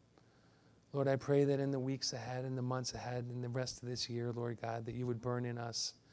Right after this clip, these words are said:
a new fire for your word, a new fire, Lord, to,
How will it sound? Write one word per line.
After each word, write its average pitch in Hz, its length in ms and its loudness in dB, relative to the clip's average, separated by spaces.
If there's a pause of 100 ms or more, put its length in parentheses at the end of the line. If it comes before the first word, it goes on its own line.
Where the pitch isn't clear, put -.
(440)
a 123 80 -2
new 131 200 4
fire 123 360 0
for 123 140 -4
your 123 140 0
word, 117 400 -2 (1600)
a 131 60 0
new 135 180 4
fire, 131 380 2
Lord, 127 300 2
to, 120 220 -2